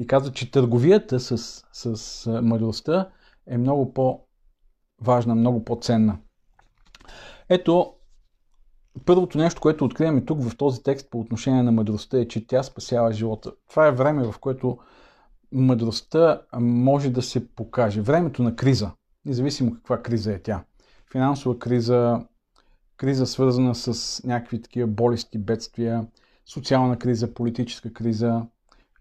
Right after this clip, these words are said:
личните кризи, които ние преживяваме. Това е времето, в което мъдростта е по-ценна от всичко друго. Може да имаме много пари.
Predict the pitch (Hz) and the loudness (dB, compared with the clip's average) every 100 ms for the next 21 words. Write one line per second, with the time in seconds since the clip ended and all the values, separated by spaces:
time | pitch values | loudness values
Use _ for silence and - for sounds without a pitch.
0 | 131 131 127 117 110 120 113 113 117 120 | -6 -2 -2 -2 -2 -2 -2 -4 -4 0
1 | 120 117 107 - 113 113 110 110 135 135 | 0 -2 -6 -6 -2 0 -2 -2 0 0
2 | 120 127 135 131 120 - 127 120 127 131 | 2 2 2 0 -6 -4 -4 -2 0 0
3 | 131 - _ _ _ - 131 113 107 - | 0 -10 _ _ _ -4 0 0 -2 -4
4 | 143 127 127 127 127 123 120 120 113 - | -4 -4 -8 -4 -2 0 -2 -4 -10 -10
5 | 110 113 107 113 131 123 131 120 113 110 | -6 -2 2 2 2 2 2 4 4 4
6 | 117 131 143 139 175 | 4 0 0 0 0